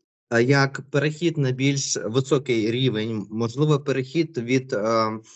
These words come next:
е, спілкування з одними богами до трішки інших. А, це може бути і перехід до другого пантеону.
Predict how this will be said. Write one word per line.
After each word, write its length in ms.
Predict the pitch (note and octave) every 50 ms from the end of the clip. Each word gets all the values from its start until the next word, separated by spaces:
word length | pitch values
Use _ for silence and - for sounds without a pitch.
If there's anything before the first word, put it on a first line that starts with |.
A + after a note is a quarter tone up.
| - - - - _ _ _ - - -
е, 440 | - G#2+ G#2+ G#2+ G#2 G#2 G#2 G2+ G2
спілкування 920 | - - - C3+ C3 C3 C3 C#3+ C#3+ C#3+ C3+ C3 B2 A#2+ A#2+ A2+ A2 G#2+ -
з 100 | G2+ A2+
одними 380 | B2+ C3 C3+ C#3+ C#3+ D3 C#3+ C3+
богами 440 | C3 B2+ A2+ B2 A#2 A#2 A#2 A2+
до 280 | A2+ B2 B2 B2 A#2 G#2+
трішки 600 | D#2+ F#2 - - - C3+ C3+ C3 C3 - - C3
інших. 680 | A#2+ A#2 A#2+ A2+ A2 G#2 G2 - - D3 D3+ - D2 - _ _ _ _ _ _ _ _ _
А, 300 | - A2 G#2+ G2+ F#2+ - - _ _ _ _ _ _ _
це 260 | _ - - C3 A2+
може 320 | A2 A2 A#2 B2 B2 D3 D3+
бути 280 | D3 D3 D#3 D3+ D#3
і 60 | D3+ C#3
перехід 500 | D3 C3 A#2 A2+ A2+ - - C3+ B2 -
до 180 | D3 F3 F#3+
другого 640 | E3+ D3 C#3 C#3+ C#3+ C3 B2+ C3 B2+ A#2+ C3 C#3+ C3+
пантеону. 840 | C#3 C#3 C#3 C#3+ C#3 C#3+ D3+ C#3 C#3 C#3 C#3+ C#3 C#3 C3+ C3 C3+